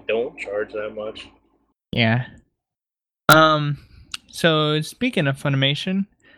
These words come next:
Speaker 2: here's
Speaker 1: Yes.
Speaker 2: a, uh, one from the Fandom Post. Funimation adds subtitled Attack on Titan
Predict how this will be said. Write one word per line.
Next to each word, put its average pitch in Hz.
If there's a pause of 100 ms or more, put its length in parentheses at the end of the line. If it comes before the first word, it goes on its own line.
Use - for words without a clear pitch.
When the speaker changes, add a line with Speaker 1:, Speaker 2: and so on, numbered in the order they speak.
(160)
Speaker 2:
here's 143
Speaker 1:
Yes. 139 (720)
Speaker 2:
a, 135
uh, 131
one 147
from 147
the 127
Fandom 170
Post. 143
Funimation 175
adds 151
subtitled 156
Attack 165
on 156
Titan 156